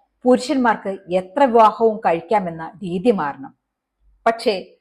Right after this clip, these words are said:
സംഭവിച്ചത് മറ്റൊന്നാണ്. രാജ്യം മുഴുവൻ ഇതിനെതിരെ തിരിഞ്ഞു.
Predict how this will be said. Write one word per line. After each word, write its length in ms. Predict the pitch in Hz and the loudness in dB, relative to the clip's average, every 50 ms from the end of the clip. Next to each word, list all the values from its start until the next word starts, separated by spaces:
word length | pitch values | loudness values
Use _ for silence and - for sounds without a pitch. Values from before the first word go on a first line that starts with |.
| _ _ | _ _
സംഭവിച്ചത് 720 | - - 262 202 185 180 180 220 233 233 233 233 240 196 | -6 0 2 2 2 2 4 6 6 6 6 2 -2 -4
മറ്റൊന്നാണ്. 600 | 208 190 165 - - 196 175 156 147 139 139 135 - _ _ _ _ _ _ _ 262 | -4 -4 -6 -6 -6 -6 -6 -6 -8 -10 -12 -14 -18 _ _ _ _ _ _ _ 4
രാജ്യം 420 | 262 254 254 254 269 262 226 214 | 4 6 4 4 2 0 0 0
മുഴുവൻ 400 | 208 214 196 226 226 214 196 - - _ - | -2 -2 2 2 2 2 2 -4 -10 _ -10
ഇതിനെതിരെ 540 | 202 175 226 240 233 220 165 175 170 180 175 185 | -6 -4 -2 -2 -2 -2 -4 -4 -6 -6 -6 -8
തിരിഞ്ഞു. 260 | - 147 135 143 | -12 -12 -12 -14